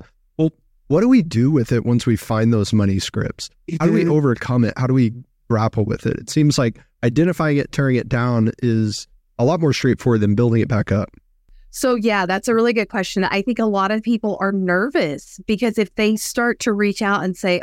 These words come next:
Speaker 2: "Oh, I don't know what to do with this. I'm not a trained therapist. I don't know what to do with that answer." It's really about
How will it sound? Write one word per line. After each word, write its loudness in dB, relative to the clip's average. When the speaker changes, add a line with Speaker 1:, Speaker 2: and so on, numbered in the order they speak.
Speaker 2:
"Oh, -2
I -4
don't 0
know 0
what -4
to -6
do 0
with 0
this. -4
I'm 0
not 0
a 0
trained -4
therapist. -4
I 0
don't -4
know 2
what -4
to -6
do 0
with -6
that -4
answer." -4
It's -2
really 2
about -4